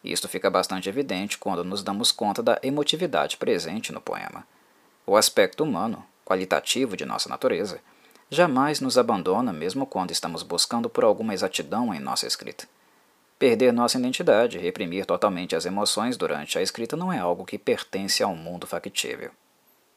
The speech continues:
Em termos conceituais, Poe se inspirou em Charles Dickens para criar seu próprio corvo falante. E foi Elizabeth Barrett quem elucidou e inspirou a forma da composição, principalmente em termos de ritmo e métrica.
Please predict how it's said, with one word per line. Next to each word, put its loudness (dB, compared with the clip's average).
Em 2
termos 6
conceituais, 6
Poe 12
se 0
inspirou 4
em -2
Charles 4
Dickens -4
para 0
criar 0
seu 0
próprio 2
corvo -2
falante. 0
E -8
foi 0
Elizabeth -2
Barrett 4
quem 0
elucidou 4
e 2
inspirou 2
a 2
forma 2
da 0
composição, -2
principalmente 0
em -6
termos -6
de -10
ritmo -10
e -14
métrica. -10